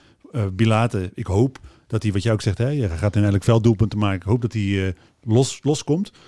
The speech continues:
Het is, eh, gezien zijn historie, eh, eh, niet te verwachten... dat hij opeens, eh, de vijfentwintig in, eh, inschopt. Maar ja, goed, als er tien zijn, dan ben ik ook heel tevreden. Eh, en dat Van Hooijdonk, eh, eh, als hij in de basis blijft, eh, ook weer zijn doelpuntjes mee gaat pikken. Ja, dan, dan, eh,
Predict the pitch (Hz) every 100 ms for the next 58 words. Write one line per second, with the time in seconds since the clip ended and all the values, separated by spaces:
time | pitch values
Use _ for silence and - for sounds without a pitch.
0 | - _ - 107 110 - 107 95 90 117
1 | 101 101 95 123 117 101 98 95 92 -
2 | 104 92 117 127 87 104 - 95 98 87
3 | 98 - 101 95 107 101 - 92 101 120
4 | 104 101 - 135 117 107 - - _ 214
5 | 175 165 131 - - - 113 120 165 156
6 | 120 101 92 123 117 117 139 180 131 110
7 | 101 87 85 - - - - 135 107 104
8 | 135 120 117 - 110 123 147 113 98 117
9 | 107 117 - 101 104 120 110 120 110 107
10 | 113 104 92 98 92 - _ _ _ _
11 | - 110 117 156 160 131 127 120 104 110
12 | 107 101 - 110 98 117 120 107 107 104
13 | 107 - 139